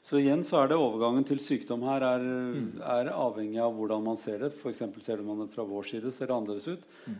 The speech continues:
Speaker 1: Men hvis man ser det fra noen fordomsfulle mennesker som
Speaker 2: Mm.
Speaker 1: mener at også de kan klare seg selv.
Speaker 2: Ja, det trenger ikke gå så veldig mange tiår tilbake før også folk som hadde vår utdanning så på det her som et veldig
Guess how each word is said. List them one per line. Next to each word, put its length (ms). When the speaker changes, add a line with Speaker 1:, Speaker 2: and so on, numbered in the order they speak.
Speaker 1:
Men 140
hvis 100
man 80
ser 220
det 100
fra 640
noen 280
fordomsfulle 760
mennesker 360
som 320
Speaker 2:
Mm. 200
Speaker 1:
mener 260
at 80
også 280
de 160
kan 180
klare 220
seg 160
selv. 180
Speaker 2:
Ja, 400
det 120
trenger 260
ikke 160
gå 80
så 160
veldig 180
mange 220
tiår 320
tilbake 340
før 280
også 200
folk 480
som 400
hadde 240
vår 300
utdanning 400
så 260
på 200
det 100
her 140
som 200
et 140
veldig 260